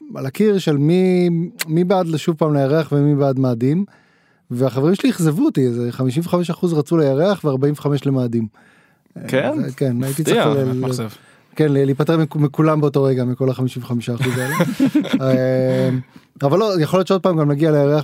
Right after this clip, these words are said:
Speaker 1: פשוט עם משימה מדעית יותר מגניבה, קיבלנו המון הצעות לניסויים מגניבים בירח.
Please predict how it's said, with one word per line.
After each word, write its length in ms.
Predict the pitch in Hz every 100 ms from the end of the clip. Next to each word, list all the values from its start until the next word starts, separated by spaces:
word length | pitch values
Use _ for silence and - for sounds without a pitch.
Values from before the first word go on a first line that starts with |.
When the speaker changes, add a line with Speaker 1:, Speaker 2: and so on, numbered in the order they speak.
| -
Speaker 1:
פשוט 240 | 127 131
עם 100 | 139
משימה 360 | 131 - 139 139
מדעית 300 | 139 135 131
יותר 180 | 131
מגניבה, 440 | 135 127 127 123 143
קיבלנו 360 | - 131 143
המון 340 | 135 139 147 151
הצעות 380 | 151 143 135 135
לניסויים 500 | 131 127 123 135 135
מגניבים 380 | 120 123 131
בירח. 520 | 123 120 120 160 170